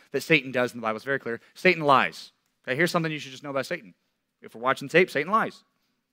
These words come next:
Very clear. We know that because Jesus told us so. John chapter eight, verse forty-four, Satan lies. Jesus said, "You," to these group of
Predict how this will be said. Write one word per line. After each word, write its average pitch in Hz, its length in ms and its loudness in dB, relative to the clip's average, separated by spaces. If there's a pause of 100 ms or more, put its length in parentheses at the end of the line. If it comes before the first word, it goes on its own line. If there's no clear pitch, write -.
Very 135 200 0
clear. 110 260 -6 (680)
We 127 80 -10
know 160 100 6
that 156 160 10
because 143 180 0
Jesus 165 360 -2
told 202 260 6
us 151 100 4
so. 92 220 -10 (720)
John 151 200 2
chapter 160 320 6
eight, 180 240 6
verse 143 200 -4
forty-four, 156 640 -2 (460)
Satan 147 320 -4
lies. 135 540 0 (680)
Jesus 185 340 -2
said, 147 340 0 (540)
"You," 165 480 0 (300)
to - 80 -20
these 107 340 -18
group 151 180 -12
of 143 80 -12